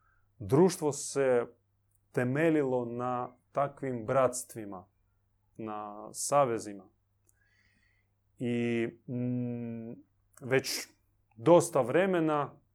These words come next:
kako takvih bratstava skoro i nema. I kad bi god se pokušalo ostvariti,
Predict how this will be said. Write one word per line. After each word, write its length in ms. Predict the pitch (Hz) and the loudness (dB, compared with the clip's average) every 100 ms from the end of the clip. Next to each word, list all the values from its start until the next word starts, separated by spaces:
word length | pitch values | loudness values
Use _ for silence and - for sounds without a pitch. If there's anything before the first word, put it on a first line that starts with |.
| _ _ _ _ _ - | _ _ _ _ _ -2
kako 280 | 127 131 123 | -2 0 2
takvih 420 | 160 160 143 120 | 2 2 -2 -4
bratstava 880 | 117 147 170 - - 143 139 123 - _ _ _ _ _ _ _ _ | 0 2 2 0 0 2 2 -2 -8 _ _ _ _ _ _ _ _
skoro 340 | - 156 147 | -4 0 0
i 80 | 135 | 0
nema. 440 | 139 147 123 92 - _ - | -2 -2 -4 -6 -14 _ -18
I 80 | 117 | 0
kad 200 | 131 120 | 0 2
bi 160 | 127 | 0
god 240 | 127 156 156 - _ | 4 4 2 -8 _
se 180 | - - | -16 -12
pokušalo 680 | - 160 156 147 - 117 113 | 0 2 2 0 0 0 0
ostvariti, 880 | 110 - 160 185 170 175 151 143 | -2 -2 0 2 0 -2 -6 -6